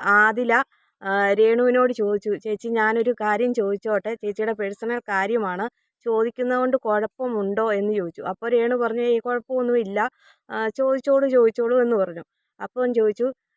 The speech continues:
"ഈ വീടിൻ്റെ ചോർച്ച, ആ സംഭവം, ഉം, ചേച്ചിയാണോ, ആ, ഇങ്ങനെ സോഷ്യൽ മീഡിയയിൽ വന്ന് പറഞ്ഞത്?" അപ്പോൾ രേണു പറഞ്ഞു, "ഏയ്, ഞാനല്ല പറഞ്ഞത്, പിന്നെ ആ-, പിന്നെ ആരാ പറഞ്ഞത്?" അപ്പോൾ അത് സോഷ്യൽ മീഡിയക്കാർ തന്നെയാണ്.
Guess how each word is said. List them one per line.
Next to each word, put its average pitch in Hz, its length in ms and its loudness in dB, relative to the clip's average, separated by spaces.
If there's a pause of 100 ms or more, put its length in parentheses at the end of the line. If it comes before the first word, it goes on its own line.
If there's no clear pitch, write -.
(100)
"ഈ 226 180 -4
വീടിൻ്റെ 254 600 -2
ചോർച്ച, 226 560 -2
ആ 196 320 0
സംഭവം, 226 540 -2 (100)
ഉം, 233 300 -4
ചേച്ചിയാണോ, 220 680 0 (340)
ആ, 196 240 0
ഇങ്ങനെ 214 320 0
സോഷ്യൽ 214 380 -4
മീഡിയയിൽ 233 380 0
വന്ന് 208 280 -2
പറഞ്ഞത്?" 190 480 -4 (320)
അപ്പോൾ 254 200 -6
രേണു 254 300 4
പറഞ്ഞു, 247 420 0 (360)
"ഏയ്, 262 120 -2
ഞാനല്ല 262 500 2
പറഞ്ഞത്, 220 560 -2
പിന്നെ 247 240 -2
ആ-, 240 340 0 (100)
പിന്നെ 262 220 -2
ആരാ 269 280 0
പറഞ്ഞത്?" 226 480 -2 (360)
അപ്പോൾ 240 240 -2
അത് 240 180 4
സോഷ്യൽ 247 400 -2
മീഡിയക്കാർ 254 540 0
തന്നെയാണ്. 262 540 0